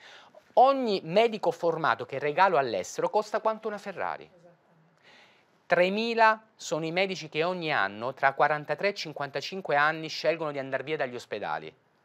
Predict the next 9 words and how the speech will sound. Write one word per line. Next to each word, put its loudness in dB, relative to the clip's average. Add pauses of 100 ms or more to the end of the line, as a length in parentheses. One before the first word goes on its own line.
(240)
Hanno -8
un -14
costo 2
questi, -16
eh. -10 (920)
Finisco, -4
la -2
medicina -8
difensiva. -12